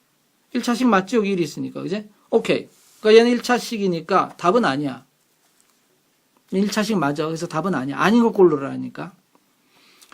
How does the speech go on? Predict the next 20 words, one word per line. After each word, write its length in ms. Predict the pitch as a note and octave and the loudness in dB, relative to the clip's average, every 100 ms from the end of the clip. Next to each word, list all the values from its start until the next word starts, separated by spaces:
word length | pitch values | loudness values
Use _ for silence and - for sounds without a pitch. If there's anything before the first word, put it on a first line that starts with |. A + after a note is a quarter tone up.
| _ _ | _ _
그다음 220 | G#3+ G3 | -2 0
반지름 520 | F#3 G3+ A#3+ C4 C4+ | 4 4 4 4 4
길이가 320 | A#3+ A#3 A#3 G3 | 6 4 4 4
X인 440 | F#3+ - A3 G#3 | 2 0 0 0
원의 380 | D#3+ E3+ G3 G3+ | 0 2 2 4
넓이. 600 | F3 E3 D#3 D3 A#2+ - _ _ _ _ _ _ | 4 4 0 -2 -6 -10 _ _ _ _ _ _
자, 100 | F#3+ | 6
이거 160 | F#3 | 8
여기다 200 | F#3 F3 | 8 6
한번 140 | E3 E3+ | 0 -6
해볼게. 360 | - - - _ _ _ _ _ | -8 -14 -20 _ _ _ _ _
그건 200 | F3+ E3+ | -10 -8
어디, 280 | D3 D3+ D3 | -8 -8 -8
여기다 240 | D3+ E3 | -6 -8
할까? 180 | C#3+ G3 | -8 -10
여기다 240 | - D#3 | -10 -16
이렇게. 320 | C#3 C#3 G#3+ A3+ _ _ _ _ _ _ _ _ _ _ _ - | -18 -14 -14 -16 _ _ _ _ _ _ _ _ _ _ _ -14
자, 240 | C#3+ - _ _ _ _ _ - _ _ _ | -14 -14 _ _ _ _ _ -20 _ _ _
반지름이 480 | F#3+ A3 A3+ A#3+ A3+ | 2 4 4 2 2
X야. 500 | F#3 - F3 F3 | 0 0 -2 -2